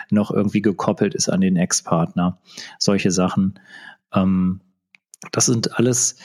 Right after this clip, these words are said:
das sind alles Dinge, die unglaublich helfen können. Und ich glaube, wenn man so ein bisschen nachdenkt, äh, und sein Leben reflektiert, ähm, dann fallen einem vielleicht ganz viele Momente auch ein, wo man das schon unbewusst gemacht hat.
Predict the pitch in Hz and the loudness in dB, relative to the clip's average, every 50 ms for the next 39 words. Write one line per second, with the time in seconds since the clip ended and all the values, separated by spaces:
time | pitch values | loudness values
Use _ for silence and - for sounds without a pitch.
0 | - - - - - - 107 - 110 - - 117 113 117 110 - - - - 110 | -20 -20 -20 -14 -10 -6 -4 -4 -4 -2 -2 0 0 0 2 0 0 0 -2 0
1 | 104 113 113 120 123 120 110 107 113 107 104 104 104 101 - - _ _ - 143 | 0 0 2 2 0 0 0 0 0 2 2 2 2 0 -2 -6 _ _ 0 0
2 | 139 131 120 110 107 95 90 - 156 - - 104 101 101 98 - - - - - | 2 2 2 0 0 0 -2 -2 -4 -2 0 0 0 0 0 -2 -4 -4 -4 -6
3 | 87 - - - 110 - _ _ - - - - - - - 113 104 98 - - | -6 -6 -6 -8 -8 -10 _ _ -18 -14 -14 -14 -4 -2 0 0 0 2 2 0
4 | 120 113 110 120 113 117 120 120 110 120 113 110 123 123 - 123 113 117 123 143 | 0 2 2 2 2 4 2 2 2 2 2 2 2 2 2 2 2 4 4 2
5 | 165 - - - - - 87 87 87 90 - - - - - - - - 107 104 | 2 0 -4 -4 -2 0 2 2 2 0 -2 -4 -6 -8 -8 -8 -2 0 2 2
6 | 104 101 104 104 - 107 101 98 98 113 120 117 110 95 107 - - - 98 - | 4 4 2 2 2 2 2 2 2 2 2 2 2 0 0 0 0 -2 -2 -2
7 | - - 110 107 101 - - - - _ - - - - - - - _ _ _ | 0 0 2 2 2 -2 -4 -10 -12 _ -20 -20 -18 -18 -20 -20 -20 _ _ _
8 | - - 107 104 101 101 98 98 98 98 98 - _ _ _ _ _ _ _ _ | -2 0 2 2 2 2 0 0 -2 -4 -6 -10 _ _ _ _ _ _ _ _
9 | - - 104 107 101 - - 120 120 120 123 123 120 120 - 113 107 104 107 107 | -2 0 0 0 0 0 0 0 2 2 2 2 0 0 0 0 2 2 2 0
10 | - - 117 113 110 110 - - 113 113 110 - - - 123 120 117 113 107 101 | 0 0 0 2 0 0 0 0 0 0 0 0 0 0 0 2 2 2 2 2
11 | 104 113 120 - 110 104 - - 82 104 104 101 104 107 107 104 104 101 - - | 2 0 0 0 -2 0 0 0 0 2 2 2 2 2 2 2 2 0 0 0
12 | - 107 107 156 165 170 135 110 - 104 92 - - - 98 90 90 90 - - | 0 2 2 2 2 2 0 0 -2 -2 0 0 0 0 0 0 2 0 -2 -4
13 | - - - - - - | -8 -8 -10 -10 -10 -14